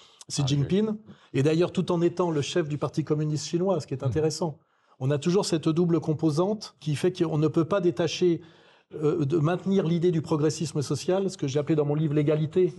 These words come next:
Speaker 1: On
Speaker 2: Mhm.
Speaker 1: ne peut pas vendre l'inégalité politiquement aujourd'hui. Aucun candidat au monde ne peut dire : « Je veux me faire élire sur un programme inégalitaire radical. » Il faut toujours,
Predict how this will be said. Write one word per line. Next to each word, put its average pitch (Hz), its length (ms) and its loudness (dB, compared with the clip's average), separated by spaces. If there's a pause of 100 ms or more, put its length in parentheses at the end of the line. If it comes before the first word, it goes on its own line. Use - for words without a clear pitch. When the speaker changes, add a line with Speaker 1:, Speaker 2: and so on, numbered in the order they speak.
(140)
Speaker 1:
On 120 80 2
Speaker 2:
Mhm. 127 60 4
Speaker 1:
ne 147 40 2
peut 160 140 0
pas 196 160 0
vendre 170 320 2
l'inégalité 143 580 0
politiquement 127 420 -6
aujourd'hui. 120 320 -4
Aucun 185 360 0
candidat 170 600 0 (140)
au 156 100 4
monde 185 220 2
ne 165 80 2
peut 156 140 0
dire : « 202 260 0 (560)
Je 127 140 0
veux 165 160 2
me 160 120 0
faire 160 220 0
élire 170 300 0
sur 156 160 -2
un 147 80 0
programme 160 480 -2 (240)
inégalitaire 156 720 2
radical. » 147 520 -2
Il 120 60 -6
faut 147 140 -4
toujours, 170 420 0